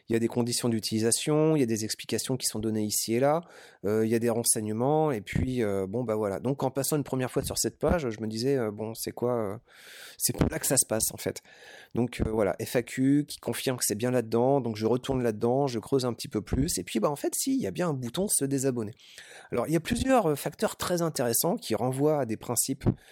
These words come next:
des pratiques de Dark Pattern. C'est que, euh, bah, d'une part, ce bouton, bah, il avait pas une gueule de bouton, pour commencer. Il avait une gueule de texte. Alors, ça existe, hein, ça, c'est pas, euh,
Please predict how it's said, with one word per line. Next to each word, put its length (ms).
des 100
pratiques 640
de 140
Dark 180
Pattern. 420
C'est 200
que, 160
euh, 580
bah, 140
d'une 180
part, 240
ce 140
bouton, 420
bah, 100
il 80
avait 160
pas 120
une 100
gueule 180
de 80
bouton, 320
pour 140
commencer. 440
Il 60
avait 80
une 100
gueule 200
de 100
texte. 400
Alors, 160
ça 100
existe, 400
hein, 140
ça, 180
c'est 180
pas, 200
euh, 260